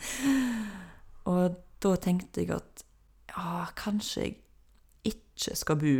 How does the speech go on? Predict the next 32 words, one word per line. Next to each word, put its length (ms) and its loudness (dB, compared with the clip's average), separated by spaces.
med 160 2
Asbjørn 380 4
Årnes, 540 2
men 120 2
heller 320 -2
prøve 240 0
å 20 -4
finne 220 2
noe.» 320 -4
Så 80 -8
da 80 -4
fant 240 2
jeg 160 4
en, 380 2
en 160 2
leilighet, 560 -2
eh, 240 2
og 60 8
det 100 12
viste 160 8
seg 160 10
å 80 12
være 220 12
nabogar-, 1200 10
eller 300 4
garen, 380 4
nabohuset 1120 12
til 100 10
Dag 220 12
Solstad 480 10
i 80 8
Drammensveien. 680 6